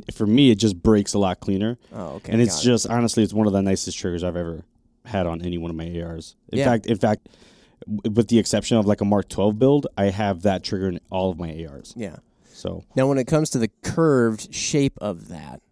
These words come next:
Speaker 2: on a carbine, so you're saying you d-, you still get less overall travel on the trigger than in comparison to a pistol like the Glock that you use. So then, it, does that come into play? It, it sounds like
Speaker 1: A little bit. Uh, and like I said, I've, I've got, I've got so much time and,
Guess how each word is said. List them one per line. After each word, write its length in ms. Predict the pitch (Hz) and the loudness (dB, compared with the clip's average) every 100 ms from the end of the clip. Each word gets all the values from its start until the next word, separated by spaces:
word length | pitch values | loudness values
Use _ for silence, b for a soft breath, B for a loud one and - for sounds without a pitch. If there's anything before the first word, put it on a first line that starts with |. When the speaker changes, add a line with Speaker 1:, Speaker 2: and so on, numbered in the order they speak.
| _ | _
Speaker 2:
on 140 | - 107 | -10 -10
a 40 | |
carbine, 400 | 104 127 123 104 | -4 -2 -2 -2
so 120 | 110 | 0
you're 100 | 120 | 0
saying 260 | 113 127 120 | 2 2 0
you 100 | 113 | -2
d-, 100 | 113 | -4
you 140 | - 123 | -4 -2
still 260 | - 143 | 2 2
get 160 | 123 117 | 2 0
less 320 | 113 110 - - _ _ - | 0 0 0 -6 _ _ -6
overall 420 | 120 113 110 104 | -4 0 0 -2
travel 420 | - 110 107 107 | -2 -4 -2 -2
on 100 | 104 | -4
the 60 | 98 | -6
trigger 520 | - 113 107 101 95 - | -6 -4 -2 -2 -4 -6
than 160 | 104 | -8
in 200 | 90 107 | -6 -8
comparison 540 | 101 107 110 98 - 101 | -8 -6 -6 -4 -6 -8
to 440 | - 110 104 127 - _ | -4 -4 -4 -6 -16 _
a 80 | 104 | -6
pistol 340 | - 104 - | -4 -4 -2
like 180 | 107 98 | -2 -4
the 80 | 98 | -6
Glock 300 | 104 98 101 | -4 -4 -6
that 100 | 95 | -8
you 140 | 101 | -4
use. 240 | 107 107 120 | -4 -4 -4
So 160 | 113 | -4
then, 300 | 101 101 95 - | -4 -6 -10 -12
it, 180 | 117 - | -16 -10
does 120 | 208 | -6
that 160 | 120 120 | -4 -4
come 160 | 143 | -4
into 140 | 139 139 | -4 -4
play? 260 | 143 143 | -2 -2
It, 100 | 143 | -2
it 180 | - 135 | -6 -4
sounds 260 | - 139 147 | -2 0 0
like 240 | 156 170 - | -2 -2 4
Speaker 1:
A 40 | |
little 200 | 202 196 | 6 8
bit. 280 | - 107 - _ _ | 6 4 2 _ _
Uh, 60 | 127 | -2
and 180 | 98 147 | 2 4
like 140 | 160 | 4
I 60 | 156 | 2
said, 200 | - 127 | 4 4
I've, 140 | 123 | 4
I've 140 | 123 135 | 0 0
got, 240 | 151 123 - | 2 2 0
I've 100 | 123 | 0
got 180 | 127 131 | 0 2
so 80 | 135 | 2
much 220 | 123 - | 2 2
time 340 | - 110 110 | -2 0 4
and, 100 | 110 | 4